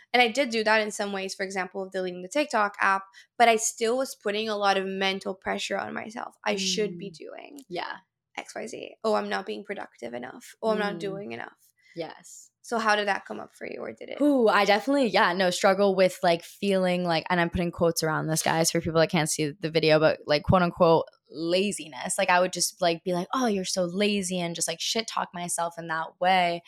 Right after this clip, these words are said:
Speaker 2: And I think finding other ways to be productive, like, productivity that's not n-,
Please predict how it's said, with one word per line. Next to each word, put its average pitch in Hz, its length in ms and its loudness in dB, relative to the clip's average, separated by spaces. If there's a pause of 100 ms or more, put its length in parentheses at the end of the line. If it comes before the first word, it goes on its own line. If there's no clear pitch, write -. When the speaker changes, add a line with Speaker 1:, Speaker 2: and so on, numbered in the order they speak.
(380)
Speaker 2:
And 175 800 0 (720)
I 202 80 6
think 214 300 0
finding 185 500 2 (200)
other 185 360 8
ways 180 880 4 (340)
to 214 140 4
be 185 160 -2
productive, 143 720 -4
like, 180 260 2 (340)
productivity 254 1120 2 (380)
that's 190 320 2
not 175 600 2
n-, 180 100 -10